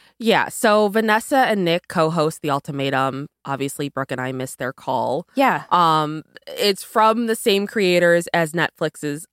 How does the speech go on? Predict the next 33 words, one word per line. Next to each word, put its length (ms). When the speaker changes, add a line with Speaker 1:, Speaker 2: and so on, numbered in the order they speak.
Speaker 1:
other 320
dating 300
show, 260
Love 200
Is 180
Blind, 640
which 520
they 160
also 500
co-host. 920
Speaker 2:
Do 140
they? 100
Speaker 1:
Um, 480
<laughs> 1160
yes, 560
they 140
get 160
paid 240
for 260
it. 160
Speaker 2:
They're 140
supporting 560
it 120
best. 540
<laughs> 40
Speaker 1:
They 160
get 200
paid 520
to 180
sit 460
on 300
those 340
chairs 600